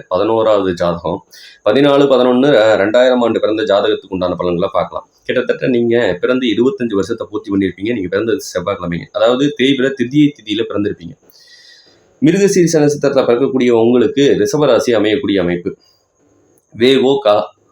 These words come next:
ஷா இந்த பெயர் நாமம் கொண்டவங்களுக்கும் இந்த பலன்லாம் பொருந்தும் அப்படிங்கிறத எடுத்துக்கலாம். மிருகசீரிஷ நட்சத்திரம், ரிஷபராசி அப்படின்னு சொன்னாவே உங்களுக்கு சந்திராசிரமமா அமையக்கூடியது தனுசு ராசி சந்திராசிரமமா அமையும்.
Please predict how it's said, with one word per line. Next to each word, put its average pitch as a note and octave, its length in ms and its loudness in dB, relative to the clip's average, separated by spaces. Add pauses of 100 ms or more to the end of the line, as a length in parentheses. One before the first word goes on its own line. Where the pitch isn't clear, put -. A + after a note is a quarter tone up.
ஷா - 240 -4 (160)
இந்த B2+ 260 0
பெயர் A2+ 280 2
நாமம் A2+ 260 0
கொண்டவங்களுக்கும் G2+ 720 0 (160)
இந்த A2+ 240 0
பலன்லாம் G2 460 0
பொருந்தும் F#2+ 320 0
அப்படிங்கிறத F2 380 -2
எடுத்துக்கலாம். - 440 -8 (500)
மிருகசீரிஷ D#3 560 2
நட்சத்திரம், C3 480 0
ரிஷபராசி A#2 600 0 (100)
அப்படின்னு F#2+ 340 -2
சொன்னாவே F2+ 500 0
உங்களுக்கு F#2+ 360 -2
சந்திராசிரமமா A2+ 720 0
அமையக்கூடியது F#2 680 0 (160)
தனுசு E2+ 340 -4
ராசி G2 240 -2
சந்திராசிரமமா F2+ 680 -4
அமையும். E2 280 -8